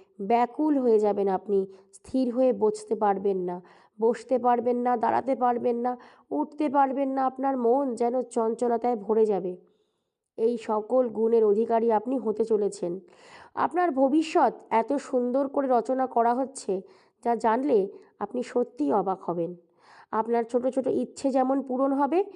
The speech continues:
আপনি অনেক ধন সম্পত্তির মালিক হবেন। আপনার একটা নিজস্ব সত্তা তৈরি হবে, সমাজে আপনার প্রতিষ্ঠিত হবে নাম। সমাজে আপনি এমন একজন ব্যক্তি হবেন যাকে গুরুত্ব না দেওয়া মানুষরাও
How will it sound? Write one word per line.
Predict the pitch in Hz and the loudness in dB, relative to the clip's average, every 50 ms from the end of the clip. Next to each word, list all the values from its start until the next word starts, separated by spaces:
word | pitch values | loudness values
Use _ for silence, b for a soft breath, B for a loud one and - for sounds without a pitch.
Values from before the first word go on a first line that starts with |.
| B B B B B B | B B B B B B
আপনি | - 214 214 233 233 - - | -8 -6 -2 -2 -2 0 2
অনেক | 214 220 233 247 240 208 | 0 2 4 2 2 0
ধন | 196 - 196 202 220 233 | -2 -4 -2 -2 -2 -2
সম্পত্তির | 226 - 220 214 214 208 220 226 220 220 - 269 254 | -2 -2 -2 -2 -2 0 2 0 0 0 -2 -4 -4
মালিক | 247 220 196 202 214 226 214 | -2 0 0 0 0 -2 -2
হবেন। | - - 175 185 175 175 180 180 175 B B B B B B B | -2 -4 -2 -2 -4 -4 -6 -10 -12 B B B B B B B
আপনার | 220 220 220 220 226 226 226 | -2 -2 -2 0 -2 0 0
একটা | 220 180 208 208 - 247 240 | 2 0 0 0 0 0 2
নিজস্ব | 240 226 220 208 220 254 240 - - - 269 220 190 190 B B B B B B B B _ _ _ _ - | 4 4 2 2 2 -2 -2 -4 -2 2 4 4 4 2 B B B B B B B B _ _ _ _ -20
সত্তা | - - 233 220 240 - - - - 302 294 | -6 -2 -2 -2 -2 -2 -6 0 0 2 4
তৈরি | 277 254 240 226 226 220 | 4 4 2 2 0 -2
হবে, | 202 208 185 175 185 180 185 b b b b | -2 -2 -2 -2 -4 -8 -8 b b b b
সমাজে | _ - - 233 233 240 247 233 240 247 220 - | _ -6 -2 -2 0 0 0 0 2 0 0 2
আপনার | - 208 202 - 233 240 220 196 185 - b b b b b | 0 -2 -2 0 0 0 0 0 -2 -4 b b b b b
প্রতিষ্ঠিত | _ 254 254 247 240 277 269 - - - 294 247 - | _ -2 0 0 0 -6 -8 -8 -6 -8 -8 0 2
হবে | 254 233 214 220 208 208 208 | 2 2 2 2 2 2 2
নাম। | 202 196 185 175 175 180 185 185 b b b b b _ | 2 2 0 0 -2 -4 -6 -8 b b b b b _
সমাজে | - - 269 269 294 302 240 240 233 202 202 202 B B B B - | -4 -2 0 0 0 0 2 2 4 4 4 0 B B B B -2
আপনি | - 269 - 302 294 | -2 0 0 0 0
এমন | 262 247 247 262 302 294 | 0 0 0 0 -2 -2
একজন | 302 294 247 269 302 277 240 | -2 -2 -2 -2 -2 0 0
ব্যক্তি | 240 240 240 - - 285 | 0 0 0 -2 -4 -2
হবেন | 277 247 269 247 226 214 202 202 - B B B B B _ | 0 0 2 4 4 2 2 0 -6 B B B B B _
যাকে | - 247 233 233 233 277 254 220 | -2 0 0 0 0 0 0 0
গুরুত্ব | 190 190 208 226 240 247 247 - 269 262 220 226 | 0 -2 -4 -2 -2 -2 -2 -2 -2 -2 -2 -2
না | 240 233 226 233 233 | 0 0 2 2 2
দেওয়া | 214 262 269 269 | 2 2 2 4
মানুষরাও | 254 233 220 233 277 285 - - 302 262 214 | 2 2 0 0 -2 -2 -2 0 2 2 2